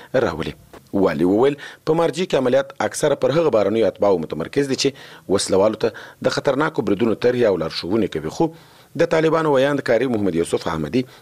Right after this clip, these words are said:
دا خبره رد کړه. احمدي په یوه لیکلي تلیفوني پیغام کې ازادي راډیو ته ویلي دي چې دوی د جنګ او طرحو په برخه کې هیڅ ډول بهرنیو ته اړتیا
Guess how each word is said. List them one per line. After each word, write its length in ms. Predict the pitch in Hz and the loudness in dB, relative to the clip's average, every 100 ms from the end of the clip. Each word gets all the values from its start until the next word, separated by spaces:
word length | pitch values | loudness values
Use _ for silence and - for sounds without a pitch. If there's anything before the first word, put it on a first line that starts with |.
| _ 107 117 | _ -2 -2
دا 60 | - | -2
خبره 220 | 90 87 | -4 -2
رد 140 | 85 - | -4 -6
کړه. 100 | 78 - _ - - | -8 -10 _ -14 -4
احمدي 300 | 95 95 85 196 | 0 0 0 2
په 80 | 92 | 0
یوه 120 | 85 78 | 0 -2
لیکلي 280 | - 160 117 - _ - | -2 0 0 -4 _ -8
تلیفوني 380 | 82 - 147 190 | -6 -2 -2 2
پیغام 260 | 110 80 85 | 0 0 -2
کې 80 | 90 | -2
ازادي 200 | 87 101 123 | 0 0 0
راډیو 160 | 87 | -2
ته 80 | 92 | -2
ویلي 160 | 135 151 | -2 0
دي 60 | 151 | 0
چې 40 | 180 - - - 117 123 | -2 -4 -16 -12 -6 -2
دوی 80 | 180 123 | -2 0
د 160 | 104 107 | -2 0
جنګ 200 | 165 170 - 110 | 0 0 0 2
او 80 | 107 - | 2 2
طرحو 180 | 170 160 95 | 0 0 0
په 80 | 95 | 0
برخه 220 | 90 98 | -2 -4
کې 140 | - 117 | -6 -2
هیڅ 100 | 185 - 104 | -2 0 2
ډول 180 | 90 80 | 2 0
بهرنیو 380 | 85 87 107 87 | -4 -2 -2 -2
ته 80 | 80 | -4
اړتیا 220 | - | -2